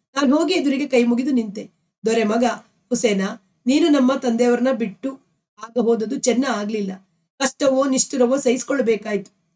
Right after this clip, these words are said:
ನೋಡು, ಆಯ್ತು, ನಮ್ಮ ಅದೃಷ್ಟ ಇಳಿಮುಖ ಆಯ್ತು. ದೊರೆಯಾಗಿದ್ದವರು ಎಲ್ಲರಂತೆ ಆದರು. ದೊರೆ ಮಗ ಆಗಿದ್ದ ನಾನು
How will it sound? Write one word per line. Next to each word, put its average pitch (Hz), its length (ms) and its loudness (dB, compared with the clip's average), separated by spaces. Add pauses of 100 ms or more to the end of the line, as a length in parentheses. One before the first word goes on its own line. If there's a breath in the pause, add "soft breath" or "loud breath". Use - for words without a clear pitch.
ನೋಡು, 240 340 0 (180)
ಆಯ್ತು, - 380 -2 (320)
ನಮ್ಮ 269 220 2
ಅದೃಷ್ಟ 247 360 0
ಇಳಿಮುಖ 254 520 0
ಆಯ್ತು. 202 320 -6 (340)
ದೊರೆಯಾಗಿದ್ದವರು 330 720 2
ಎಲ್ಲರಂತೆ 247 500 2
ಆದರು. 196 400 -4 (300)
ದೊರೆ 233 160 -4
ಮಗ 233 280 0
ಆಗಿದ್ದ 214 280 -6
ನಾನು 226 400 -4